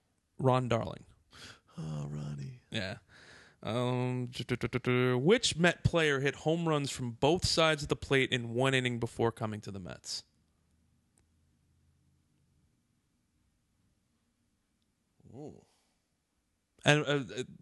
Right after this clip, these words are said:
Speaker 2: Eddie
Speaker 1: uh,
Speaker 2: Murray?
Speaker 1: No. Um, uh, uh, second part of this question, which player hit two grand slams in one inning?
Speaker 2: Fernando Tatis.
Speaker 1: That's, okay, so then that, so he was the first player in history to do this. Hit,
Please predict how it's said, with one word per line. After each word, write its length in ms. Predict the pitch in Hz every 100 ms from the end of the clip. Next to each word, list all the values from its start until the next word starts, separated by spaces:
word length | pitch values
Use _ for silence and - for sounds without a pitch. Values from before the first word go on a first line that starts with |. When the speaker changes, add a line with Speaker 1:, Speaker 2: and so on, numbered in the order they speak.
| - - - - -
Speaker 2:
Eddie 180 | 139
Speaker 1:
uh, 40 | 131
Speaker 2:
Murray? 320 | 123 165 277 - _ _ _ _ _ 131
Speaker 1:
No. 100 | 113 - _ - _ _ _ _ _ _ _ _ _ _ _ _ _ _ _ _ _ _ _ _ _ _
Um, 580 | 131 127 123 120 120 117 - _ _ _ _ _ _ _ _ - - _ _ _ _ _ -
uh, 400 | 110 - 117 110 113
uh, 140 | 127 120 -
second 300 | - 165 156
part 160 | 151 139
of 40 |
this 120 | 123 -
question, 500 | 135 123 - 127 117 - - - -
which 280 | 143 156 -
player 300 | 165 147 135
hit 160 | 135
two 160 | - 160
grand 260 | 139 135 127
slams 320 | - 127 123
in 100 | 120
one 160 | 117 117
inning? 280 | 113 76 -
Speaker 2:
Fernando 300 | - 165 156
Tatis. 400 | 139 117 233 -
Speaker 1:
That's, 320 | 139 135 139 -
okay, 260 | 139 127 113
so 180 | -
then 160 | 131 127
that, 260 | 139 131 -
so 120 | 156
he 100 | 170
was 140 | 190
the 60 | 170
first 260 | - 160 -
player 160 | 160
in 80 | 139
history 260 | 139 131 131
to 60 | 123
do 140 | 123
this. 200 | 110 107
Hit, 100 | 120